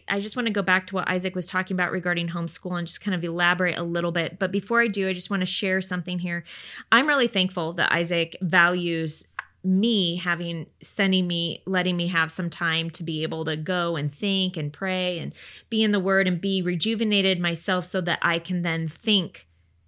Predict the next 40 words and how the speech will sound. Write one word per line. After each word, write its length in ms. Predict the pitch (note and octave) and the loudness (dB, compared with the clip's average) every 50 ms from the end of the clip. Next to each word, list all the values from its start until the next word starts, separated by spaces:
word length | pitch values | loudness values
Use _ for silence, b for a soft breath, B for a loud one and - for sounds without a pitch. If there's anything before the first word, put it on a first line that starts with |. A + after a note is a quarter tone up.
| _ _ _ - | _ _ _ 4
outside 560 | F#3 F#3 C#3+ - - - G#3 F#3 F#3 F#3+ F#3 | 4 4 4 4 2 2 4 4 4 4 4
of 200 | F#3+ F3 E3 D#3 | 2 0 -2 -2
the 160 | E3+ E3 D3 | -2 -2 -2
season 380 | - - - F#3 E3 F3 F3 E3+ | -2 -2 -2 -2 -2 -4 -4 -2
that 140 | E3+ D#3+ D#3 | 0 0 0
I'm 120 | D3+ D3+ | -2 -2
currently 540 | D3 - - A3+ A#3 A#3 - F#3+ F#3 - - | -4 -6 -4 -2 -2 -2 -2 -4 -8 -8 -6
in 380 | - E3+ E3 D#3+ D#3+ D#3+ D#3 D#3 B B B B B B B _ | -6 -4 -2 -2 -2 -4 -6 -8 B B B B B B B _
and 140 | - F#3 F3+ | -2 0 2
be 140 | E3 F3+ F3+ | 2 2 0
able 160 | F3 F3 F3 | 0 -2 -2
to 160 | - - F#3 | -2 -2 -4
prepare, 640 | F#3+ - F#3+ D#3+ - - F#3+ F3 E3+ E3 D#3+ D#3+ - _ _ _ _ | -4 -4 -6 -8 -4 -2 -2 0 0 0 -2 -4 -8 _ _ _ _
like, 280 | F3+ F3 D#3+ D3+ - - | -4 -2 -2 -4 -6 -8
purchasing 580 | - - G#3 G3 F#3+ - F#3 - - F3+ E3+ | -4 -2 -2 -2 0 -2 -2 -2 -2 -2 -2
curriculums 540 | D#3 - F3+ E3+ E3 - E3+ E3 E3 E3 D#3+ | -2 -4 -4 -4 -4 -4 -4 -4 -4 -4 -4
that 120 | - E3 | -6 -6
I 100 | D#3+ E3 | -6 -4
need 200 | E3 D#3+ E3 E3 | -4 -4 -4 -4
and 140 | E3 E3 D#3+ | -4 -4 -4
things 200 | - F3 E3+ E3 | -4 -4 -4 -4
like 180 | - D#3+ D#3+ - | -4 -6 -6 -4
that 200 | E3 D#3+ D#3+ - | -4 -2 -2 -2
and 100 | - F3+ | -2 -2
having 280 | F3 F3+ G3 G3 G#3 G3+ | -2 0 0 2 2 0
that 160 | F#3+ E3 - | 0 0 -2
plan 260 | - F3+ F3 F3 F3 | -4 -6 -6 -4 -4
done. 240 | F3 E3+ D#3+ D#3+ D#3+ B B B B B B | -4 -4 -4 -4 -6 B B B B B B
We're 120 | - G#3 G#3 | -4 -2 0
halfway, 580 | G3+ A3+ A#3+ B3 B3 - C4 A#3+ G#3+ G3 - | 4 4 4 4 4 2 2 4 4 2 2
for 200 | - - A3 - | 0 0 2 4
us 200 | - F#3 G3+ G3 | 4 4 2 2
right 160 | - G3+ F#3 F3+ | 2 2 2 2
now, 320 | F#3 F#3 F3+ F3+ F3+ F3+ B B _ | 2 4 4 4 2 0 B B _
we're 100 | - G#3 | -2 0
about 240 | G#3 F#3+ G3+ F3+ E3 | 2 4 4 4 4
halfway 320 | F#3 G3 F#3+ F#3 G3 F#3+ | 4 4 2 4 2 -2
through 220 | F#3 F#3 F#3+ F#3+ F#3 | -2 -2 -2 -2 -2
the 80 | F3 | -2
summer. 460 | E3 - - F3+ F3 F3 G3 G#3 A3+ | -2 -2 -2 0 0 0 0 0 -2